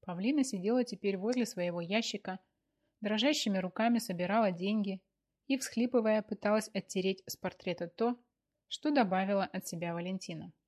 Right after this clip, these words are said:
Подруги смотрели на буянку недобро. Да и самой ей как-то наблюдать за Павлиной было совестно.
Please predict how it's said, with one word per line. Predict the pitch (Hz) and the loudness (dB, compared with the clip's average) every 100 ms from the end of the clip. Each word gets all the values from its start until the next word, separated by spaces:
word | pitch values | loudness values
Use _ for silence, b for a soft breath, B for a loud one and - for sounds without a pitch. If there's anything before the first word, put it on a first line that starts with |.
| _ _ _ _ _ _ _ _ _ _ | _ _ _ _ _ _ _ _ _ _
Подруги | - 180 240 294 | -6 -2 2 2
смотрели | - 185 - 208 226 | 0 -2 0 2 2
на | 185 180 | 0 -4
буянку | 175 170 170 - | -4 -6 -6 -2
недобро. | 196 202 185 160 160 160 _ _ _ _ _ _ _ _ _ _ - | 0 0 0 -2 -6 -12 _ _ _ _ _ _ _ _ _ _ 2
Да | 294 | 4
и | |
самой | 311 240 214 240 233 | 4 4 4 6 6
ей | 214 | 4
как-то | 190 - 208 | 0 -2 -2
наблюдать | 196 190 185 170 202 | -2 -2 -2 2 2
за | 196 | 2
Павлиной | 196 170 180 208 202 | -2 -4 -2 0 0
было | - 180 180 | -2 -6 -6
совестно. | 190 180 147 139 170 156 | -6 -6 -6 -8 -8 -12